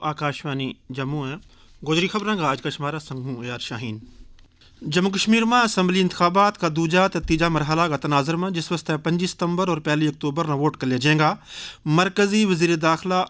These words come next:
अमित शाह ते वजीर दिफा राजनाथ सिंह एक बार फिर पार्टी उम्मीदवारों का हक में हमायत हासिल करने का मकसद संग इक्कीस सितंबर न जम्मू सूबा का दौरो कर रहे हैं।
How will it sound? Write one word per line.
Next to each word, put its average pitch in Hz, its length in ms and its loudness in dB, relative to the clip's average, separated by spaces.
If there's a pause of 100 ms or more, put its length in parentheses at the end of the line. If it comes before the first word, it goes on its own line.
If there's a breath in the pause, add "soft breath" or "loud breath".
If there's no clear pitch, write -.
अमित 160 240 0
शाह 170 400 0
ते 147 200 0
वजीर 139 340 -2
दिफा 147 300 -2
राजनाथ 143 460 -2
सिंह 170 240 -6 (120)
एक 135 200 -10
बार 139 220 -2
फिर 151 260 -2 (120)
पार्टी 151 320 -2
उम्मीदवारों 143 500 -2
का 131 180 0 (580 loud breath)
हक 175 340 -2
में 135 120 0 (120)
हमायत 151 320 -2
हासिल 139 200 -6
करने 139 220 -4
का 131 80 -2
मकसद 135 340 -8
संग 165 180 -2 (420 loud breath)
इक्कीस 151 280 -6
सितंबर 160 420 -2
न 143 180 0
जम्मू 135 220 -4
सूबा 151 340 -4
का 139 160 -4
दौरो 131 300 -2
कर 123 160 -4
रहे 131 180 2
हैं। 110 140 -6